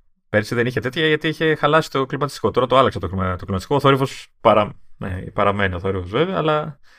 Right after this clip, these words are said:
το θέμα είναι ότι τώρα να ξέρεις ότι θα το έχω και το καλοκαίρι πλέον, αφού μπορείς και καθαρίζεις τον ήχο. <laughs> Έτσι. Δεν θα υδρώνω.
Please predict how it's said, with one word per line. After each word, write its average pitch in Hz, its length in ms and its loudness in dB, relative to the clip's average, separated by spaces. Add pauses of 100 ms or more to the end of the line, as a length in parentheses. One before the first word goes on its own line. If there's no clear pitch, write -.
το 110 200 2
θέμα 127 220 2
είναι 160 100 2
ότι 151 140 -6
τώρα 165 440 0
να 131 120 0
ξέρεις 156 380 0
ότι 220 160 -6
θα 160 140 0
το 170 100 -6
έχω 175 140 -6
και - 120 -8
το - 120 -10
καλοκαίρι 170 560 2
πλέον, 107 220 -4
αφού 110 300 -4
μπορείς 113 340 6
και - 80 -4
καθαρίζεις 107 540 0
τον 104 160 0
ήχο. 107 220 -2 (380)
<laughs> - 260 -2
Έτσι. - 520 0 (1120)
Δεν 127 180 2
θα 113 160 2
υδρώνω. 101 540 0